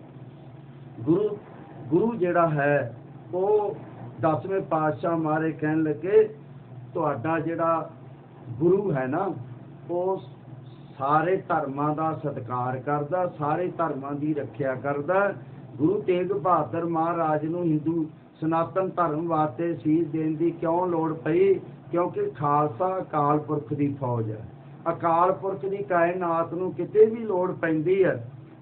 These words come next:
ਜਿੱਥੇ ਵੀ ਕਿਤੇ ਉੱਥੇ ਧੱਕਾ ਹੋ ਰਿਹਾ ਹੈ, ਉੱਥੇ ਖਾਲਸਾ ਹੀ ਬਾਂਹ ਚੱਕੇਗਾ, ਬਾਂਹ ਫੜੇਗਾ ਜਾ ਕੇ, ਦੂਜਾ ਬੰਦਾ ਨਹੀਂ ਖੜਦਾ ਗਾ। ਉੱਥੇ ਗੁਰੂ ਦਾ ਦਸਵੇਂ ਪਾਤਸ਼ਾਹ ਦਾ ਸਿੰਘ ਹੀ ਜਾ ਕੇ ਪ੍ਰਗਟ ਹੋਏਗਾ,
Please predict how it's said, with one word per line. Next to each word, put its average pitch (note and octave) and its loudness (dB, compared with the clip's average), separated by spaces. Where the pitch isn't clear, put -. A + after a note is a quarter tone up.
ਜਿੱਥੇ G#3+ 2
ਵੀ B3 -4
ਕਿਤੇ G#3 -2
ਉੱਥੇ G3 2
ਧੱਕਾ F3 2
ਹੋ D3+ 6
ਰਿਹਾ F3 6
ਹੈ, B2 0
ਉੱਥੇ D#3+ -2
ਖਾਲਸਾ D3 0
ਹੀ F#3 6
ਬਾਂਹ D#3+ 2
ਚੱਕੇਗਾ, F3 -2
ਬਾਂਹ E3 0
ਫੜੇਗਾ F3+ 0
ਜਾ E3 2
ਕੇ, G3 -4
ਦੂਜਾ D3+ 2
ਬੰਦਾ C3+ -2
ਨਹੀਂ C#3 -4
ਖੜਦਾ C#3+ -8
ਗਾ। - -14
ਉੱਥੇ E3+ 4
ਗੁਰੂ F3 2
ਦਾ G#3+ 2
ਦਸਵੇਂ F#3+ 0
ਪਾਤਸ਼ਾਹ F3 0
ਦਾ G3+ -2
ਸਿੰਘ G#3+ 0
ਹੀ B3 -4
ਜਾ G3 2
ਕੇ F3+ -2
ਪ੍ਰਗਟ D#3+ -2
ਹੋਏਗਾ, D#3+ 0